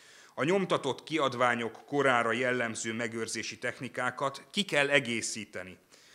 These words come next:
a digitális kor lenyomatának megőrzését biztosító megoldásokkal. Az elmúlt években elvégzett munka eredményeként mára elmondhatjuk, hogy a különböző szakmai területek,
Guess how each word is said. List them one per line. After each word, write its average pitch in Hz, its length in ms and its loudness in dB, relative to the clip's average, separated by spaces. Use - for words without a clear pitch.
a 123 100 -2
digitális 135 680 0
kor 127 300 0
lenyomatának 120 800 -2
megőrzését 110 800 -6
biztosító 104 600 -8
megoldásokkal. 95 1000 -12
Az 120 140 -4
elmúlt 202 380 4
években 160 400 6
elvégzett 151 600 2
munka 151 420 0
eredményeként 139 1000 -2
mára 123 380 2
elmondhatjuk, 147 880 -4
hogy 143 140 -2
a 139 80 2
különböző 147 680 2
szakmai 135 640 0
területek, 113 720 -2